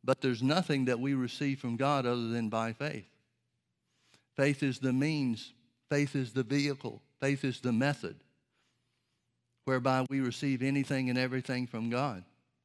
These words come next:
So it's not just gonna happen unless we proactively take the Word of God and build it into our own consciousness. But once we do that,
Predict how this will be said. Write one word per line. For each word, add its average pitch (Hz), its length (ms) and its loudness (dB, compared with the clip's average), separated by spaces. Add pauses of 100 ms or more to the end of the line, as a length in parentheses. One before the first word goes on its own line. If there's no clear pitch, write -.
(520)
So - 160 0
it's 139 140 2
not 160 180 2
just 143 200 -6
gonna 131 140 0
happen 147 480 0 (1080)
unless 127 380 2
we 135 160 0
proactively 131 880 0
take 135 240 -2
the 123 120 -4
Word 123 220 -2
of 107 160 -4
God 120 360 0 (640)
and 117 180 0
build 135 300 2
it 123 80 4
into 123 260 2
our 117 160 2
own 123 160 0
consciousness. 120 720 -6 (3000)
But 90 140 -8
once 120 240 -6
we 127 140 -4
do 131 200 -2
that, 120 340 -2